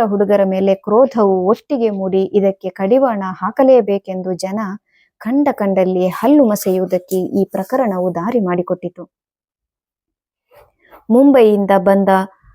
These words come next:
ಮೇಲೆ ಒಂದು ವರ್ಷ ಮನೆಯಲ್ಲೇ ಇದ್ದ ಮಂಜಣ್ಣನ ಮಗಳು ಅಲ್ಪ ಸ್ವಲ್ಪ ಕನ್ನಡ ಕಲಿತ ಮೇಲೆ ಸಮೀಪದ ಪಿ ಯು ಸಿ ಕಾಲೇಜು ಸೇರಿದ್ದವಳಿಗೆ ಅಬ್ಬುವಿನ ನಾಲ್ಕನೇ ಮಗ ಇಕ್ಕು ತಗುಲಿ ಹಾಕಿಕೊಂಡಿದ್ದೇ ಒಂದು ರೋಚಕ ಸಂಗತಿಯಾಗಿತ್ತು.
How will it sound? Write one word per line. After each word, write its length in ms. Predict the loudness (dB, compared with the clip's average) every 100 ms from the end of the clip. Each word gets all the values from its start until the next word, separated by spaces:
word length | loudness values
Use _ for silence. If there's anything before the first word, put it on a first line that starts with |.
| _ _ -6
ಮೇಲೆ 280 | -2 2 4
ಒಂದು 280 | 4 4 4
ವರ್ಷ 240 | 4 2 -2
ಮನೆಯಲ್ಲೇ 560 | 0 2 4 4 4 2
ಇದ್ದ 180 | 2 0
ಮಂಜಣ್ಣನ 600 | 0 2 2 2 0 -4 -6
ಮಗಳು 400 | -6 -2 -2 -2 -4
ಅಲ್ಪ 280 | -2 -2 -4
ಸ್ವಲ್ಪ 320 | -4 -4 -6 -10
ಕನ್ನಡ 340 | -6 -2 -2 -2
ಕಲಿತ 300 | -2 -4 -6 -10
ಮೇಲೆ 260 | -8 -6 -6
ಸಮೀಪದ 560 | -2 2 2 2 -2 -4
ಪಿ 160 | -6
ಯು 120 | -2 -2
ಸಿ 180 | 0 -4
ಕಾಲೇಜು 440 | 0 -2 0 -2
ಸೇರಿದ್ದವಳಿಗೆ 840 | -4 -4 -4 -4 -4 -4 -4 -4 -6 -8 -20 -20 -16 -2
ಅಬ್ಬುವಿನ 520 | -2 2 2 4 0
ನಾಲ್ಕನೇ 520 | 0 2 2 2 0 0
ಮಗ 240 | 0 0 0 0
ಇಕ್ಕು 340 | -2 -4 -8 -10 -6
ತಗುಲಿ 320 | -4 0 2
ಹಾಕಿಕೊಂಡಿದ್ದೇ 760 | 2 -2 -8 -10 -8 -8 -6 -6 -6 -12 _ _ -14
ಒಂದು 200 | -10 -8
ರೋಚಕ 520 | -2 -2 -2 -6 -8
ಸಂಗತಿಯಾಗಿತ್ತು. 840 | -8 -4 -4 -2 -4 -2 -6 -12